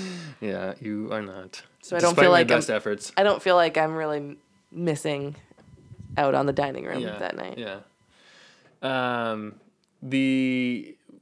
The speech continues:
Speaker 1: Pirates in the Caribbean deck party was, uh, was going on after that, so we, we made our way up to the deck to,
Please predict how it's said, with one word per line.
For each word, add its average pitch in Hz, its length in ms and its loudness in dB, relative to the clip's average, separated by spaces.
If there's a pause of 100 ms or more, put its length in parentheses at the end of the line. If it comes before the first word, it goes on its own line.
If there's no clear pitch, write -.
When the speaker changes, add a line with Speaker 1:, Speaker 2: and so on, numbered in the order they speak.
(140)
Speaker 1:
Pirates 160 400 2
in 139 240 -6
the 135 80 -4
Caribbean 127 460 0
deck 123 220 -2
party 131 360 0
was, 117 640 -4
uh, 110 260 -4
was 113 160 -6
going 117 260 -2
on 117 320 -2
after 110 280 -4
that, 110 280 0
so 113 100 -8
we, 104 200 -6
we 110 160 -8
made 107 200 -6
our 107 80 -2
way 107 140 -2
up 107 120 -4
to - 60 -16
the 101 80 -10
deck 107 340 -2
to, 104 340 -6